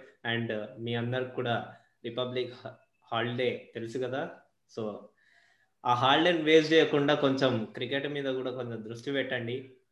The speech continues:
మీరు కూడా ఆలోచించండి, ఇంగ్లాండ్ క్రికెట్లో ఎవరెవరు మంచిగా ఆడ-, ఆడబోతున్నారు and మన ఇండియన్ క్రికెట్లో ఎవరెవరు టీం బ-, ఉంటే బాగుంటుందని చెప్పి అది ఆలోచించుకొని అవన్నీ ఒక నోట్ చేసుకోండి, మాకు పంపించండి. మా మెయిల్ ఐడి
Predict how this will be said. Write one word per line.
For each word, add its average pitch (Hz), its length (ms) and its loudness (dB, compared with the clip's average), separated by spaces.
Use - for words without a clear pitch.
మీరు 151 220 -2
కూడా 180 200 2
ఆలోచించండి, 147 880 0
ఇంగ్లాండ్ 147 380 2
క్రికెట్లో 143 380 -4
ఎవరెవరు 131 760 -2
మంచిగా 120 380 -2
ఆడ-, 117 460 -2
ఆడబోతున్నారు 139 1040 -2
and 123 120 -4
మన 120 200 -4
ఇండియన్ 131 500 -4
క్రికెట్లో 131 460 -4
ఎవరెవరు 131 460 -2
టీం 135 400 -4
బ-, 123 180 -6
ఉంటే 135 340 -2
బాగుంటుందని 131 800 -4
చెప్పి 127 320 -10
అది 120 120 -2
ఆలోచించుకొని 147 680 0
అవన్నీ 131 300 -2
ఒక 131 160 -4
నోట్ 127 360 -4
చేసుకోండి, 131 500 -6
మాకు 123 260 -2
పంపించండి. 147 720 0
మా 127 440 -4
మెయిల్ 131 280 -2
ఐడి 131 340 -2